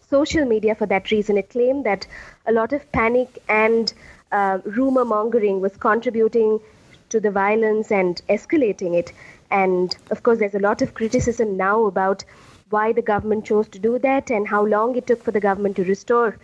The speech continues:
Facebook, which was about a week. But, uh, at some level, it seemed that without WhatsApp, without Facebook, without, um, uh, Viber, the sort of rumors that were circulated all over social media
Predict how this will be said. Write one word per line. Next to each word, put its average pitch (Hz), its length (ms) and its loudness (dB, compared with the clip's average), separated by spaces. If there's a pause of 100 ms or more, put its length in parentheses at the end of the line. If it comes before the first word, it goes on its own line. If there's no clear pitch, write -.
(360)
Facebook, 233 360 2
which 202 140 0
was 196 200 -2 (320)
about 185 280 -2
a 185 60 -6
week. 269 300 0 (440)
But, 202 280 0 (380)
uh, 190 200 0 (140)
at 233 140 0
some 247 180 0
level, 254 340 2
it 220 180 -2
seemed 320 400 0
that 202 280 -2 (340)
without 240 400 0
WhatsApp, 214 640 -2
without 226 360 0
Facebook, 196 640 -2
without, 202 520 0 (400)
um, 175 500 0 (480)
uh, - 180 -6
Viber, 196 560 0 (320)
the 202 340 2 (240)
sort 240 160 0
of 196 180 -2
rumors 262 380 2
that 220 180 -2
were 220 80 2
circulated 220 640 0 (120)
all 240 260 2
over 220 200 4
social 208 380 0
media 202 440 0